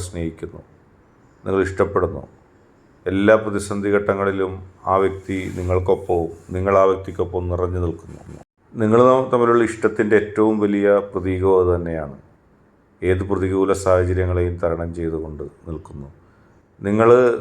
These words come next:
പരസ്പരം സപ്പോർട്ട് ചെയ്യുന്നതിൻ്റെ അളവ് വലുതാണ്. ഒരുപക്ഷേ വാടിക്കരിഞ്ഞു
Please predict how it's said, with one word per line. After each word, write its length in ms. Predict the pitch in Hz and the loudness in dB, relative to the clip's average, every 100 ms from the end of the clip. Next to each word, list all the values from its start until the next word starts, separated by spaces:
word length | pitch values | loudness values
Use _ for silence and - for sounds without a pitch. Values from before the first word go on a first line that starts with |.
| - | -2
പരസ്പരം 420 | 104 95 - 110 110 | -2 -2 0 0 0
സപ്പോർട്ട് 440 | 95 87 104 101 101 | -4 -2 0 0 2
ചെയ്യുന്നതിൻ്റെ 460 | 107 104 104 101 95 | 0 2 0 2 2
അളവ് 240 | 92 95 | 4 2
വലുതാണ്. 380 | 92 85 82 73 69 _ _ _ _ _ _ _ _ | 0 0 -2 -4 -12 _ _ _ _ _ _ _ _
ഒരുപക്ഷേ 500 | 92 104 107 107 113 113 110 101 - - _ - 95 | -2 2 2 2 4 6 4 2 -8 -20 _ -2 4
വാടിക്കരിഞ്ഞു 760 | 98 98 101 107 98 98 107 | 4 4 0 0 0 0 -2